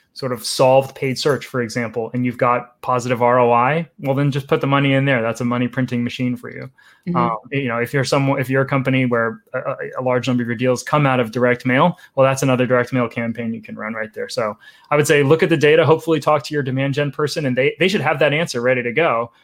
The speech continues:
Speaker 1: um, for your business. Um, but there's not one blanket answer that, that I would give right away to spend, spend ten thousand dollars.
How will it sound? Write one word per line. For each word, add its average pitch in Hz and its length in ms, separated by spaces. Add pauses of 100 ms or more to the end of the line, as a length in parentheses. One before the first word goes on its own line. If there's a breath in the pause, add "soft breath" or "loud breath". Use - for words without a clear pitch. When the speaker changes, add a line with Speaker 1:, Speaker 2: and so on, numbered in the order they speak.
(180 soft breath)
Speaker 1:
um, 117 240
for 131 200
your 139 180
business. 117 600
Um, 117 200
but 123 180
there's 127 220
not 147 240
one 123 260
blanket 113 340
answer 110 460
that, 113 200
that 113 120
I 110 100
would 107 160
give 110 200
right 107 140
away 107 200
to 107 60
spend, 104 320 (640)
spend 117 260
ten 113 160
thousand 110 340
dollars. 104 360